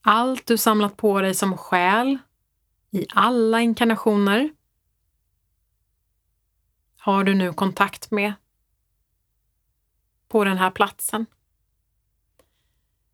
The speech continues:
Du är i direktkontakt med källan. Och du har en djup inre vetskap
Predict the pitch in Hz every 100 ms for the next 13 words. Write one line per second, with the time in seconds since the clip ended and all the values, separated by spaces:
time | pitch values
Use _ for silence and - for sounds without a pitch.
0 | _ - 214 - 208 202 226 240 240 -
1 | 214 202 180 - - 214 208 - - 185
2 | 160 214 208 - - 196 214 240 202 -
3 | 190 185 214 202 214 - _ _ _ _
4 | _ _ _ _ _ _ _ _ _ _
5 | _ _ _ _ _ _ _ - 247 214
6 | 202 202 208 208 202 190 202 202 196 -
7 | 214 214 208 202 196 196 190 - - 208
8 | 208 226 _